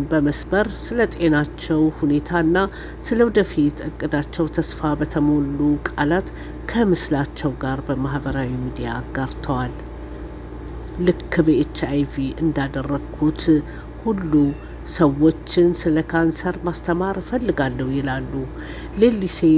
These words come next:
የአመራር ብቃትን የተመለከተ መጽሐፍን እየጻፉ ነው። መጽሐፉን እንዳጋመሱት ይናገራሉ። በቅርቡ እንደሚጠናቀቅም ገልጸዋል። «በየቀኑ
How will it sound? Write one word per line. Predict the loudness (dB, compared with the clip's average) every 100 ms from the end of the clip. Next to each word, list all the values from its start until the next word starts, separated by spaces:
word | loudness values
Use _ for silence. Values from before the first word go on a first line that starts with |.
| 6
የአመራር | 4 2 0 2 4 4 2 2
ብቃትን | -2 -2 -2 -2 0 0 0 -2 -10 -14 -14 2
የተመለከተ | 4 6 6 6 4 2 -2 -2 2 4
መጽሐፍን | 2 0 -4 -2 -2 -2 -2
እየጻፉ | 0 0 -2 -4 -4 0 2
ነው። | 2 0 -2 -10 -6 0
መጽሐፉን | 2 4 4 2 2 4 4
እንዳጋመሱት | 4 2 0 -2 -2 -2 -2 -4 -4
ይናገራሉ። | 0 2 2 -2 -2 0 0 -2 -4 -4 -6 -12 -12 -12 -12 -12 -12
በቅርቡ | 2 4 4 0 2 4 6
እንደሚጠናቀቅም | 6 4 2 2 0 -2 -2 -2 -4 -6 -4 0
ገልጸዋል። | 2 0 -2 -2 -2 -2 -4 -10 -14 -14 -14 -14 0
«በየቀኑ | 2 6 4 4 2